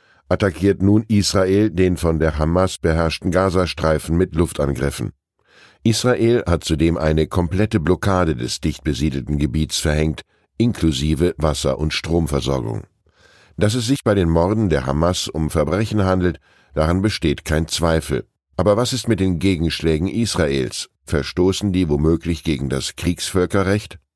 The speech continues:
Die Antwort ist kompliziert.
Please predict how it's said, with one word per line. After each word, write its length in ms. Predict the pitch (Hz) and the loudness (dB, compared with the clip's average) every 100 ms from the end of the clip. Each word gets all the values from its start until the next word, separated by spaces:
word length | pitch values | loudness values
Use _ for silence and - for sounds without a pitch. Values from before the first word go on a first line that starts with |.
| _ _ _ _ - | _ _ _ _ -6
Die 140 | 76 | -2
Antwort 580 | 87 139 - 87 71 - | 0 0 0 0 0 -6
ist 200 | - - | -12 -12
kompliziert. 800 | - 73 78 90 - 64 - - | -4 -2 -2 -4 -4 -6 -8 -18